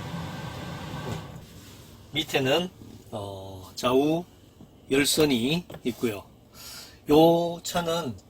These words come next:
전체적으로 뒷좌석까지 열선이 다 돼 있습니다.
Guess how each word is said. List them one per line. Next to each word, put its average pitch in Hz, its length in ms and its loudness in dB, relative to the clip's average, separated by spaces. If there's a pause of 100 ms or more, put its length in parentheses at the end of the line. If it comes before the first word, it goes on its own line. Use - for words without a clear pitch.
(160)
전체적으로 160 720 4
뒷좌석까지 147 1000 2 (240)
열선이 135 460 2
다 107 160 -4
돼 135 100 2
있습니다. 113 540 -4